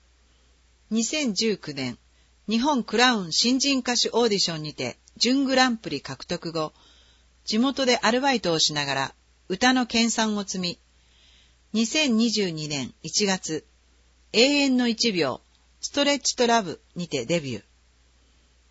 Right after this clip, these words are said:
二千二十二年五月二十五日にセカンドシングル、偽りの唇をリリース。十九歳の若さと、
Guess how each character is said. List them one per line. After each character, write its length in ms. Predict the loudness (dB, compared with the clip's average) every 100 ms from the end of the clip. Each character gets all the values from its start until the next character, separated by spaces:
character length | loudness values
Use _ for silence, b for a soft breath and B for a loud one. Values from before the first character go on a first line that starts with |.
| -4
二 100 | -2
千 280 | 0 2 2
二 140 | 2
十 200 | 2 0
二 180 | -2 -4
年 240 | -6 -6 -10 _
五 140 | -4 0
月 260 | 0 -2
二 200 | -2 0
十 200 | 0 -2
五 140 | -4 -6
日 260 | -6 -8
に 120 | -6 -4
セ 160 | -2
カ 160 | 0 0
ン 60 |
ド 100 | 2
シ 160 | 0 0
ン 80 | -2
グ 80 | -6
ル、 140 | -10 _ _ _ _
偽 120 | -6 -4 -2 -2 0
り 100 | 0
の 120 | -2
唇 500 | -2 -4 0 0 0
を 80 | -4
リ 140 | -6
リ 140 | -4
ー 40 | -4
ス。 260 | -6 -8 -12 _ _ _ _ _ _ _ _ _ _ _ _ _ -4
十 180 | 0 2
九 220 | 2 2
歳 200 | 2 0
の 120 | -2
若 220 | -4 -4
さ 120 | -4 -6
と、 240 | -8 -10